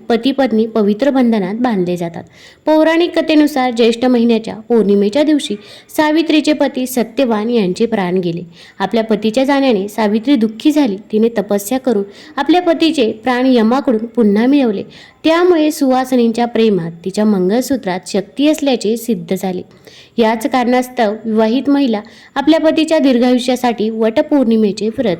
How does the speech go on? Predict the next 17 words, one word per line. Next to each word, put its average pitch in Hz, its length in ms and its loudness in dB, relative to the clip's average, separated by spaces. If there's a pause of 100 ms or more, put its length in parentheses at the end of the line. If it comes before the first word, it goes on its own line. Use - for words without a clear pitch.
(100)
करतात. - 240 -10 (380)
यामुळे 214 500 2
सावित्री 226 560 0
देवीची 320 400 2
कृपा 285 460 0
विवाहित 233 480 0
जोडप्यांवर 214 540 0
राहते, 214 440 -2 (360)
अशी 254 260 2
देखील 285 420 2
मान्यता 214 460 2
आहे. 180 180 -8 (560)
यावर्षी 311 680 0 (120)
दहा 240 320 0
जूनला 220 440 2
वटपौर्णिमा 202 760 0
आहे. 190 220 -10